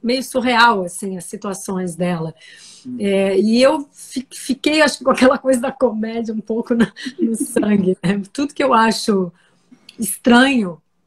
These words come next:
Speaker 2: Sim.
Speaker 1: ou que eu não sei o que fazer, eu sei que a comédia, você leva pro lado da comédia e funciona. Então, e ela era engraçada, ela era meio absurda, ela era completamente absurda.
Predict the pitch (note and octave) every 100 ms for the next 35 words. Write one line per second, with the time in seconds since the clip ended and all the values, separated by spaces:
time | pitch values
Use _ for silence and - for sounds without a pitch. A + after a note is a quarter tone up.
0 | _ _ D#3 B2+ A2 A#3 - - A#3+ A3+
1 | - A3+ - G#3+ F#3+ F3 B3+ B3 A3+ A3+
2 | A#3 - A3+ B3 - A#3+ A3+ G#3+ G#3+ A3
3 | - A#3 A#3+ B3 - A3 A3 G#3 G#3 A3
4 | G3+ G#3 G#3+ G#3 A#3 - A#3 G3 F#3 F3
5 | _ _ - - _ - G3 G3+ G3 G#3
6 | A3 B3+ G4 A4+ A#4 C#4+ G#3+ - A3+ G#3
7 | F3 F3+ A3+ D4+ E4 E4+ C#4+ - C#4+ C#4
8 | E3 D#3 E3 F#3 F#3+ A3+ B3 B3 A#3 -
9 | F#3 F3 - G3+ E3 D#3+